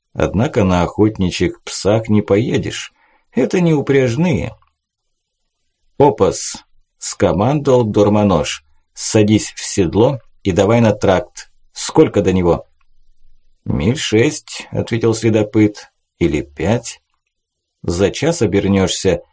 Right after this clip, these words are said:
а ты проводишь», бросил он следопыту. Тот заскулил было, но под тяжелым взглядом брата-хранителя сник. Дормоножу только повод дай,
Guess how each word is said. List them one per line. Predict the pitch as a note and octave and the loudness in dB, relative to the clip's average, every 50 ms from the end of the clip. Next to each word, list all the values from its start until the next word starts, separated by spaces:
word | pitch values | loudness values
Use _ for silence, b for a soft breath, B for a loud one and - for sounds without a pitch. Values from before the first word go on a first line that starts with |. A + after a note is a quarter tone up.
| _ _ _ _ | _ _ _ _
а | - F#2+ F2+ | -2 -2 -2
ты | - - _ - C#3 E3 | -2 -4 _ 0 0 2
проводишь», | E3 - E3 F3 F#3+ F3+ C#3+ A#2+ A2+ A2 G2 E2+ G#2 F#2 - - - - - _ _ _ _ _ _ _ _ - | 2 0 0 0 2 2 4 4 4 4 6 4 2 2 0 -4 -8 -10 -14 _ _ _ _ _ _ _ _ -14
бросил | E2 D#2+ D#2 F#2+ D#2+ G#2 C#3 F3+ - - - C#3+ | -12 -4 -2 0 2 2 2 2 0 0 2 2
он | G#2 G#2+ A#2+ C3 | 4 4 4 2
следопыту. | - - - G#2 G2+ - F2+ - - F2 E2 - - - - - _ _ _ _ _ _ _ _ _ _ _ _ _ _ _ _ _ _ _ _ _ _ _ _ b b b b b b b b b b b b b b _ | -2 0 2 2 2 2 2 0 0 -2 -2 -2 -4 -8 -16 -20 _ _ _ _ _ _ _ _ _ _ _ _ _ _ _ _ _ _ _ _ _ _ _ _ b b b b b b b b b b b b b b _
Тот | - - A2 G#2 E2 | 0 2 2 2 2
заскулил | E2 E2+ G2+ G2+ F2+ - - - G2+ G#2+ A#2 D3+ D#3+ D3+ A2+ | 0 -2 -2 -2 -2 -4 -4 0 0 2 4 4 4 4 4
было, | F2 G2 F#2+ F2+ F2 E2+ E2+ E2 D#2+ B B B B | 2 2 2 2 2 2 0 0 -4 B B B B
но | - - E2 E2+ F#2 A2+ D#3+ F#3 | -6 -4 -2 2 2 2 2 0
под | - - F#3+ F3 - _ | 0 -2 -2 -2 -4 _
тяжелым | - D3 C3 F#2+ G2 A#2 C#3+ D3 C3+ B2 | 0 0 2 2 2 2 2 4 4 2
взглядом | A2 - - - E2 F#2+ G#2+ A2+ C3+ C3 B2+ G#2+ | 0 0 -4 -2 2 2 2 2 2 2 2 2
брата-хранителя | E2+ F2+ F#2 G#2 A2+ - G#2 G2+ - - F#2 F2 F2 E2 E2 E2+ E2+ - - G2 G2+ G#2 | 2 2 2 0 0 0 -2 -6 -4 -4 -2 0 2 2 0 0 0 0 2 2 2 2
сник. | G#2+ - - F2 C#2 - - _ - - - _ _ _ _ _ _ _ _ _ _ | 0 -4 -6 -6 -6 -6 -10 _ -20 -20 -20 _ _ _ _ _ _ _ _ _ _
Дормоножу | - - D2+ G2 F#2+ F2+ E2+ F2 F2 F2+ G2 F#2+ F2 E2+ F#2 | -10 -6 -2 0 0 0 0 0 0 0 0 0 0 -2 -4
только | - - - G2 F#2 E2+ - - F2+ E2+ | -4 -2 0 0 0 0 -2 -2 -2 -2
повод | - - - - F#2+ G2+ G2+ G#2 G2+ - - G2+ | -2 -4 -2 0 2 4 4 4 2 2 0 0
дай, | G#2 F#2+ E2 D2+ - - | 2 2 2 2 -2 -6